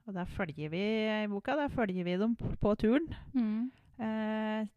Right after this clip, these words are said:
Speaker 1: til de kommer fram, og, eh, begynner å gå tomme for forsyninger og vente på nye, og de har jo vært gamle.
Speaker 2: Ja.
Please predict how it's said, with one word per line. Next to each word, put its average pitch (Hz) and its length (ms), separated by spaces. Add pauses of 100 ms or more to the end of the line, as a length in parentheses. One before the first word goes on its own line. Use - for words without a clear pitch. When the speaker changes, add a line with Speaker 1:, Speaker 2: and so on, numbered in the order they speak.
Speaker 1:
til 175 240
de 214 100
kommer 208 340
fram, 269 360 (600)
og, 202 340
eh, 202 320 (1500)
begynner 190 320
å 190 40
gå 214 100
tomme 202 320
for 220 180
forsyninger 202 840
og 220 160
vente 196 320
på 208 120
nye, 202 480
og 220 320 (840)
de 208 200
har 208 140
jo 185 160
vært 190 160
gamle. 180 380 (520)
Speaker 2:
Ja. 247 180